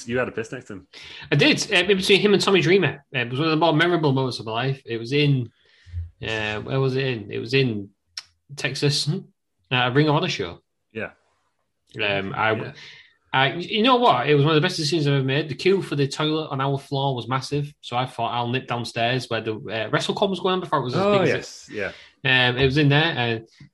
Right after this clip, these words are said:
Speaker 2: as I'm going in, some guy, well, I don't know, some American guy goes, "Hey, man, Dreamer's in there." <laughs> I was like, "Okay, sure,
Speaker 1: Yeah.
Speaker 2: whatever." Um, went to use the toilet. Tommy Dreamer is, in fact, next to me, so I was trying not to look at him,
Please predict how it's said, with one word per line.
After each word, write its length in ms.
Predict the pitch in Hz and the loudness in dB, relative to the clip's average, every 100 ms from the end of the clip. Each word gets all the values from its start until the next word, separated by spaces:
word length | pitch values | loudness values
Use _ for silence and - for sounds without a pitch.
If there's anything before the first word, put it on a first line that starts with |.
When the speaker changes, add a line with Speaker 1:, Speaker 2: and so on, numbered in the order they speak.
| _ | _
Speaker 2:
as 100 | 156 156 | 0 2
I'm 80 | 139 | 6
going 200 | 143 123 | 4 4
in, 340 | 143 147 - | 2 -2 -4
some 180 | - 139 | -4 0
guy, 440 | 131 127 120 110 - - | 2 2 0 -4 -12 -4
well, 100 | 131 | 0
I 20 | |
don't 160 | 139 | 0
know, 220 | 104 110 120 | -2 -8 -10
some 140 | - 127 | -6 -4
American 220 | 120 117 | -2 -2
guy 180 | 113 117 | 0 0
goes, 480 | 123 120 110 101 - _ - | 0 0 -2 -4 -12 _ -4
"Hey, 100 | 117 | -2
man, 320 | 120 117 113 | 0 0 0
Dreamer's 400 | 120 127 127 117 | 0 2 2 0
in 140 | 120 | -2
there." 280 | 120 117 117 - - - - | -4 -4 -2 -4 -6 -12 -14
<laughs> 1400 | 143 - - - - _ _ _ - - 427 - - - | -14 -14 -20 -18 -18 _ _ _ -18 -14 -12 -14 -16 2
I 140 | 147 | 4
was 120 | 147 | 4
like, 280 | 131 120 113 | 2 -2 0
"Okay, 460 | 143 143 147 185 190 - _ | -2 0 0 0 -6 -18 _
sure, 180 | - 135 | -6 2
Speaker 1:
Yeah. 240 | 156 160 170 - | 4 4 2 -2
Speaker 2:
whatever." 480 | 143 147 156 156 - | 0 2 2 0 -2
Um, 460 | 135 135 135 131 143 - _ | -4 -2 -4 -6 -12 -16 _
went 180 | - 147 | -6 -4
to 100 | 147 | -2
use 100 | 139 | -4
the 60 | 127 | -2
toilet. 480 | - 135 139 143 - _ | -2 0 0 -2 -8 _
Tommy 180 | - 139 | -2 0
Dreamer 340 | 131 139 127 | 2 2 2
is, 120 | 131 127 | 0 -2
in 80 | |
fact, 200 | 117 123 | -4 -4
next 240 | 123 120 - | -4 -8 -6
to 40 | |
me, 200 | 131 135 | -2 -2
so 100 | 131 | -4
I 40 | 107 | -8
was 60 | |
trying 240 | - 139 127 | -4 -2 0
not 140 | 120 | -4
to 100 | - | -4
look 160 | 120 123 | -6 -4
at 80 | 117 | -4
him, 200 | 120 | -4